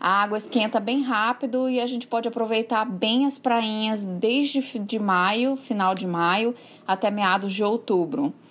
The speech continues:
quando começa a esfriar. O inverno tem média mínima de menos cinco, mas com alguns dias bem frios,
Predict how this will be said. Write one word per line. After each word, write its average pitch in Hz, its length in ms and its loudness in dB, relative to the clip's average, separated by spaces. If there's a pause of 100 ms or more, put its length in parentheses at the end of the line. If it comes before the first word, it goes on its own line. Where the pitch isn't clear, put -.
(340)
quando 175 220 0
começa 180 400 0
a 185 40 0
esfriar. 180 540 0 (540)
O 220 60 0
inverno 294 640 2
tem 311 260 -2
média 285 640 0
mínima 294 640 0
de 247 200 -4
menos 247 380 0
cinco, 254 760 -2 (340)
mas 240 180 0
com 277 100 0
alguns 254 260 2
dias 226 320 0
bem 277 400 0
frios, 269 840 0